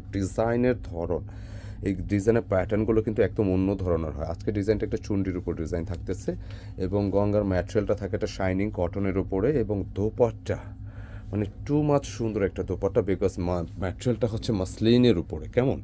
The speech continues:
চমৎকার সব ম্যাটেরিয়াল এই ডিজাইনটির থাকে। তো আমরা এখনও পর্যন্ত অনেকগুলো গঙ্গা ডিজাইন আপনাদের প্রোভাইড করেছি, তো আশা করি আজকের ডিজাইনটাও ভালো লাগবে। তো যারা যারা নিতে চাচ্ছেন, প্রাইস পনেরোশো টাকা, ছ পিসের বান্ডিল হয়, যারা পাইকারি দামে ছ পিসের বান্ডিল নিতে পারবেন।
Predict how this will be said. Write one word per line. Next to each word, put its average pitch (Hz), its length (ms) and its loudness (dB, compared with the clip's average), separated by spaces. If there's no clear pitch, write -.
চমৎকার 123 520 4
সব 92 240 -4
ম্যাটেরিয়াল 101 420 2
এই 95 120 0
ডিজাইনটির 80 520 -4
থাকে। 131 340 -2
তো 117 120 6
আমরা 113 260 6
এখনও 135 280 0
পর্যন্ত 127 320 -2
অনেকগুলো 117 560 0
গঙ্গা 104 280 0
ডিজাইন 92 260 0
আপনাদের 85 320 -4
প্রোভাইড 87 440 -4
করেছি, 92 340 -2
তো 107 100 2
আশা 87 220 -2
করি 85 200 -4
আজকের 98 380 -4
ডিজাইনটাও 87 400 -2
ভালো 78 180 -4
লাগবে। 69 320 -8
তো 127 140 4
যারা 107 300 6
যারা 131 200 4
নিতে 120 260 2
চাচ্ছেন, 131 420 0
প্রাইস 95 320 0
পনেরোশো 101 420 0
টাকা, 113 340 0
ছ - 100 -6
পিসের 101 220 -2
বান্ডিল 87 260 -4
হয়, 123 140 2
যারা 104 240 -2
পাইকারি 92 340 0
দামে 107 220 0
ছ 104 120 -6
পিসের 87 300 -4
বান্ডিল 87 260 -2
নিতে 95 200 -2
পারবেন। 80 320 -8